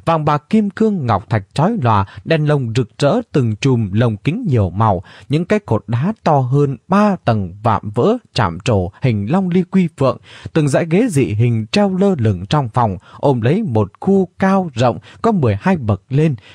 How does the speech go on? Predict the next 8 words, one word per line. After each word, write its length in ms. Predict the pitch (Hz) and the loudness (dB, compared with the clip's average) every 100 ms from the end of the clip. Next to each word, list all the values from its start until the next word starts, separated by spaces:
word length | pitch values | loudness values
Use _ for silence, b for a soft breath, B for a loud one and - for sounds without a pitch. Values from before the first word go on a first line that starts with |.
| B | B
mỹ 120 | 151 | 0
nữ 180 | 170 196 | 2 2
sơn 260 | - 208 185 | 2 -2 0
cẩu 280 | 113 95 87 - | 0 0 0 0
quy 140 | 196 | -2
quanh 320 | - 185 180 - | 0 -2 -2 -2
chầu 220 | 117 95 | 0 0
hậu. 320 | 85 110 101 | 2 2 0